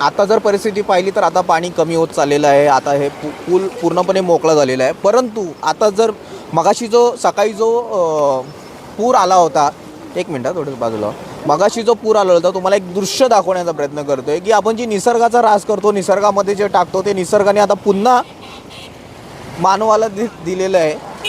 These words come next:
त्याची जी दृश्य आहे, आपण बघू शकतोय की इथे जे पुलावर, अ, पुलावर जे आहे, समोर मोठ्या प्रमाणावर बाटल्यांचा खच जो आहे, इथे साठलेला आहे. म्हणजे प्लास्टिक असेल,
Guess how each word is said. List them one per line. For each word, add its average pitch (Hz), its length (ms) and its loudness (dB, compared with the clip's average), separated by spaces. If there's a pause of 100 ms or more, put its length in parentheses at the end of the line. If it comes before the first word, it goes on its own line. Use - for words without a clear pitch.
(140)
त्याची 208 340 2
जी 208 100 -4
दृश्य 202 240 -4
आहे, 185 300 -2
आपण 190 240 -4
बघू 190 200 2
शकतोय 196 580 2 (480)
की 196 120 2
इथे 196 180 2
जे 208 120 4
पुलावर, 190 680 0 (140)
अ, 135 260 -2
पुलावर 170 420 2
जे 180 100 0
आहे, 175 220 6
समोर 170 400 -4
मोठ्या 165 460 -2
प्रमाणावर 165 680 0
बाटल्यांचा 151 840 0 (240)
खच 185 400 0
जो 175 80 -2
आहे, 139 280 2
इथे 143 160 -8
साठलेला 135 480 -2
आहे. 131 280 2 (400)
म्हणजे 180 340 2
प्लास्टिक 185 720 -2
असेल, 160 380 0